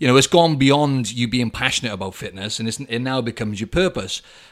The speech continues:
And that's, and that's where I was at anyway. But then, you know, adding value and actually going out of your way, even on social media and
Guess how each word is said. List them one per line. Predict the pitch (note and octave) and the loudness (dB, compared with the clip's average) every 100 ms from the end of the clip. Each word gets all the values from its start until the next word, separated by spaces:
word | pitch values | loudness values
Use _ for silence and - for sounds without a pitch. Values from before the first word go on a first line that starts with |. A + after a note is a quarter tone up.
| - | -6
And | B2 | -2
that's, | F3+ - | 0 0
and | - D3+ | 0 0
that's | A3+ G#3+ | 2 2
where | F#3 | 4
I | |
was | D3+ C3 | 4 2
at | B2+ | 2
anyway. | B2+ D3 C3 | 0 0 0
But | G#2+ B2 | 0 -2
then, | C3 B2+ A#2 | -2 -2 -6
you | A2 C3 C3+ | -14 -10 -4
know, | A#2 A2+ | -2 -4
adding | B2+ D3+ D3+ C#3 | -2 0 0 -2
value | A2+ C3+ C#3 B2 | 0 0 2 0
and | A#2+ | 0
actually | B2 - A2+ | -2 -4 -6
going | G#2 B2 B2 | -2 0 0
out | A#2+ | -2
of | A2 | -4
your | A2 | -6
way, | G#2 A#2+ B2 | -2 -2 -2
even | E3+ G#3 A3 | 0 2 2
on | C#3+ A2 F#2+ | 2 0 -4
social | - B2 G#2+ G2+ | -4 -4 -4 -4
media | A2 D#3 B2+ G2 | -2 0 0 -2
and | F#2+ | -4